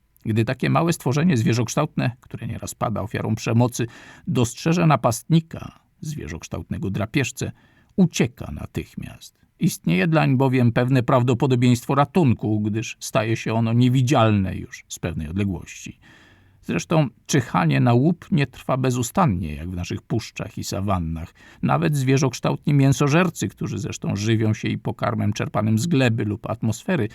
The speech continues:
co pewien tylko czas poszukują zdobyczy. W porównaniu z bytowaniem zwierzokształtnych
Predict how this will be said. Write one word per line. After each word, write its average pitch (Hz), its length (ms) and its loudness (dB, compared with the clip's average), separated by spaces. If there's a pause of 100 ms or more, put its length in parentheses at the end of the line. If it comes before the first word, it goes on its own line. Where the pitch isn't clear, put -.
(300)
co 165 160 0
pewien 165 360 2
tylko 143 380 -2
czas - 600 -4
poszukują 104 760 0
zdobyczy. - 800 -2 (680)
W - 140 -20
porównaniu 127 540 2
z 156 60 4
bytowaniem 131 600 2
zwierzokształtnych 120 1000 0